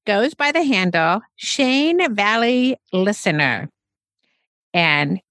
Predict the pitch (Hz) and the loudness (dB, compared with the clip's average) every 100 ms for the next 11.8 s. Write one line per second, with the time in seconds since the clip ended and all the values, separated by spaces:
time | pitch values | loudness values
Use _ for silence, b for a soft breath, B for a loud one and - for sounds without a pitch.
0 | - 180 302 277 147 131 160 - _ _ | -6 -2 -2 0 0 0 -4 -10 _ _
1 | - 254 247 247 220 302 440 339 247 233 | -4 -2 -2 0 0 0 -2 -2 -2 -2
2 | - - 240 269 - 233 240 202 196 - | -2 -4 -2 -4 -2 -2 -2 -2 -4 -2
3 | 233 240 403 392 - - - _ _ _ | -2 0 0 0 -4 -12 -16 _ _ _
4 | 226 214 190 175 - - 294 330 330 320 | -2 2 2 0 -4 0 0 0 0 2
5 | 311 240 247 226 180 160 156 143 127 196 | 2 2 0 0 2 2 0 -4 -8 -12
6 | - _ _ 208 196 202 185 185 196 214 | -18 _ _ -2 0 0 -2 -2 0 0
7 | 302 - _ - 240 311 370 359 359 285 | -2 -6 _ -4 -4 -2 -4 -2 -4 -2
8 | 160 156 175 - 185 196 180 180 - 185 | 0 0 0 -4 -4 0 2 2 -2 -2
9 | 220 269 185 170 170 180 226 - 330 349 | 0 0 0 2 2 0 -6 -4 -2 0
10 | 190 143 156 - _ _ 196 208 233 214 | 0 2 0 -2 _ _ 0 0 0 0
11 | 196 214 220 - 151 139 185 | 0 -2 -6 -6 -6 -4 -6